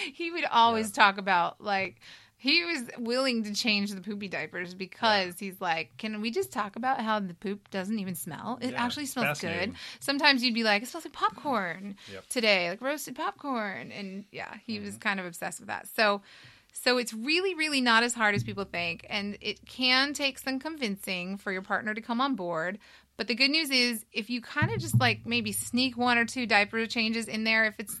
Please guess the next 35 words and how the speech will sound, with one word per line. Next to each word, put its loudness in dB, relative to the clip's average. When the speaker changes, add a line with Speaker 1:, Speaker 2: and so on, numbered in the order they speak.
Speaker 1:
like, -4
a -6
time 0
when -6
you're 0
home 0
changing -2
the -2
diapers 2
and -4
you -4
wanna -4
show, 2
like, -2
"I'm -6
just -6
gonna -4
switch -8
these -4
two -4
diaper 0
changes -4
out 2
and -8
see -10
how -2
it -8
goes." -6
I -2
think -6
once -2
they 0
see -2
it 2
firsthand -2